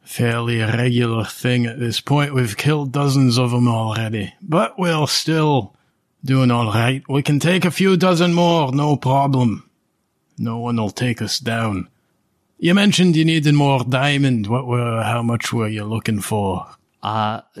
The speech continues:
Speaker 2: s-, I'll be perfectly honest. I am super happy to see <laughs> twenty dwarves alive here. I didn't expect to see anyone alive. I thought we'd be bringing back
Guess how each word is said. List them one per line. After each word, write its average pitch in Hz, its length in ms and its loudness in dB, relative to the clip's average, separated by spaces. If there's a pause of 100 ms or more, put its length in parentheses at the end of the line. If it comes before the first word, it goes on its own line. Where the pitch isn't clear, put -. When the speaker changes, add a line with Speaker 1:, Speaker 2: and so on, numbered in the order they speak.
(200)
Speaker 2:
s-, - 500 -16 (240)
I'll 120 380 0
be 117 180 -2
perfectly 117 480 -4
honest. 107 560 -2
I 104 540 -2 (580)
am 104 180 -2
super - 420 -2
happy 107 400 -4
to 92 100 -6
see 113 380 -4
<laughs> - 120 -18
twenty 113 420 -2
dwarves 113 460 -2
alive 104 440 -2
here. 92 340 -4 (580)
I 107 180 -2
didn't 113 240 2
expect - 760 -6 (360)
to - 100 -6
see 98 300 -2
anyone 107 380 0
alive. 92 440 -2
I 98 120 -4
thought 104 260 -4
we'd 101 180 -6
be 104 120 -4
bringing 104 460 -2
back 101 420 -4